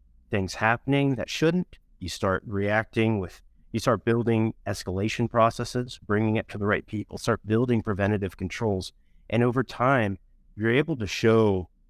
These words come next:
the value of your program. We caught this many number of in-, this many incidents,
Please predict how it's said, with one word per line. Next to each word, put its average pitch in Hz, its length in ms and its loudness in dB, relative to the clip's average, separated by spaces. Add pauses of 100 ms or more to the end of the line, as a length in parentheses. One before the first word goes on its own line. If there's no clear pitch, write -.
the 104 100 2
value 95 580 2
of - 120 -4
your 85 100 -6
program. 92 520 -6 (380)
We 117 140 2
caught 107 280 -2 (140)
this 123 220 0
many 117 260 2
number 98 300 0
of 90 140 -6
in-, 127 180 -4
this 120 260 -2 (140)
many 107 220 -2
incidents, - 680 -4